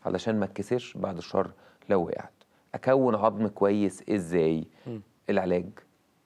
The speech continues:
Speaker 1: والحركة والتمرينات. اعمل تمرينات حتى في البيت، قوي عضلاتك على قد ما تقدر. خلي بالك إنك تاخد العلاج بتاع الهشاشة بتاعك، محتاج جرعة من الكالسيوم وفيتامين دي لازم ناخدها كل يوم،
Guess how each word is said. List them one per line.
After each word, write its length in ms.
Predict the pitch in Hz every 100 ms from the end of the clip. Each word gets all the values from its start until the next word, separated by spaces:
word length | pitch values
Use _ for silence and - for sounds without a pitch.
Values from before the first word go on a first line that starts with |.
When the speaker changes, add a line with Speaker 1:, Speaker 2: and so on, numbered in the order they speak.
| _
Speaker 1:
والحركة 580 | 98 95 98 92 - 90 - _
والتمرينات. 680 | 101 - 92 90 80 - - _ _ _ -
اعمل 220 | 117 131
تمرينات 520 | 123 101 95 95 98
حتى 300 | - 92 90
في 80 | -
البيت، 400 | - 85 82 _ _ - _
قوي 200 | - 107
عضلاتك 560 | 95 92 90 90 90 90
على 120 | 87
قد 240 | 85 92
ما 120 | 90 87
تقدر. 320 | - - 104 - - - - -
خلي 280 | - 107
بالك 360 | 104 104 101 -
إنك 180 | 92 87
تاخد 300 | 101 101 95
العلاج 300 | 82 85 90
بتاع 260 | 98 92
الهشاشة 480 | 85 82 85 87 -
بتاعك، 400 | - - 90 104 - - - -
محتاج 320 | - 104 95
جرعة 240 | 110 98
من 160 | 92 92
الكالسيوم 500 | - 92 90 92 92
وفيتامين 500 | 87 92 - 92 90
دي 100 | 92
لازم 260 | 92 87
ناخدها 340 | 85 - - 85
كل 240 | - 90
يوم، 280 | 85 87 104